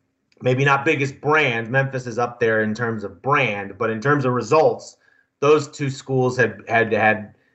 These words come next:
had given you consistent results in the A A C, consistent N C A A tournaments for the most part.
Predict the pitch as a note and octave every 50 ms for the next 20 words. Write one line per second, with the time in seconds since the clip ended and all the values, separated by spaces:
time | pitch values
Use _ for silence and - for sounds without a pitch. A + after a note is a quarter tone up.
0 | _ _ _ A#2+ A#2+ G#2+ G2+ G#2+ C#3 C#3+ C3+ C#3 C3+ C3 C3 B2 A#2+ - B2 A2+
1 | G#2 - - - - F3+ D#3+ - - - D#3 D3+ D3 B2 B2 B2 A2+ G2+ G#2 B2+
2 | B2 A2+ G#2 - - - A#2+ A2 G#2+ G#2+ G#2+ A2 G#2+ G#2+ G#2+ G#2 G#2 G#2 - -
3 | A#2 G#2+ G#2+ - A2+ G2+ - - - D3+ C#3 C#3 - C3+ B2+ B2 A#2+ A#2+ - C3
4 | A2+ A2 A2 - - B2+ B2 A#2 A2 G#2 G2 F#2+ G2 - - _ G#2 G2 G#2 G2+
5 | G#2 G2+ G2 F#2+ - - - G2+ F#2+ F#2+ G2 G2 -